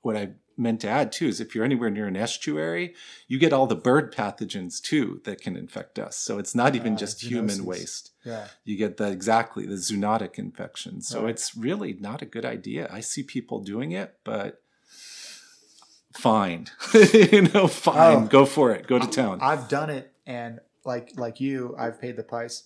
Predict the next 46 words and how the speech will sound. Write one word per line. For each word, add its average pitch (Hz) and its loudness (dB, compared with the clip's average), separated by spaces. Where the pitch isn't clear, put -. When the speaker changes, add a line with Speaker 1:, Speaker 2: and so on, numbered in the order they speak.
Speaker 2:
uh, 113 -8
price 120 -10
for 110 -10
it - -20
twice 117 -10
with, 110 -10
um, 110 -14
you 117 -12
know, 117 -8
I 117 -4
had 117 -6
a - -8
cut 123 -10
on 120 -8
my 113 -10
ankle, 131 -10
and 113 -10
I'm 110 -14
like, 104 -14
"Well, 117 -8
it's 104 -10
really 123 -6
good. 113 -8
I'm 110 -12
gonna 117 -14
go 104 -14
surf." 104 -16
And 110 -12
I 113 -10
told 139 -8
myself, 113 -10
I 107 -10
was 104 -16
like, 101 -18
"Just - -14
watch 107 -12
it." 113 -12
Sure 123 -10
enough, 135 -10
like, 110 -10
the 113 -12
next 117 -12
morning, 135 -12
it 107 -14
blew 123 -8
up, 143 -6